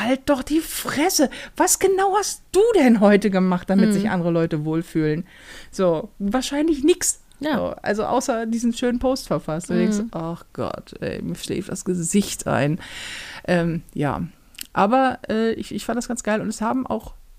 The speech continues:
Speaker 1: sehr viele nachgekauft. Also sowohl das Kleid als
Speaker 2: Ja.
Speaker 1: auch andere kurze Kleider. Ja, finde ich geil.
Speaker 2: <laughs>
Speaker 1: Ich denk so, „Ja,
Speaker 2: Geil.
Speaker 1: los, alle, alle,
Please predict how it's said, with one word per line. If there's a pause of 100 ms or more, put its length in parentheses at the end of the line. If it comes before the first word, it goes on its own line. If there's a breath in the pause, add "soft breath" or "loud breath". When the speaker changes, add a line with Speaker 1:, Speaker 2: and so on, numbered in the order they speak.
(160)
Speaker 1:
sehr
viele
nachgekauft.
Also
sowohl
das
Kleid
als
Speaker 2:
Ja.
Speaker 1:
auch
andere
kurze
Kleider.
Ja,
finde
ich
geil. (120)
Speaker 2:
<laughs>
Speaker 1:
Ich
denk
so,
„Ja,
Speaker 2:
Geil.
Speaker 1:
los,
alle,
alle,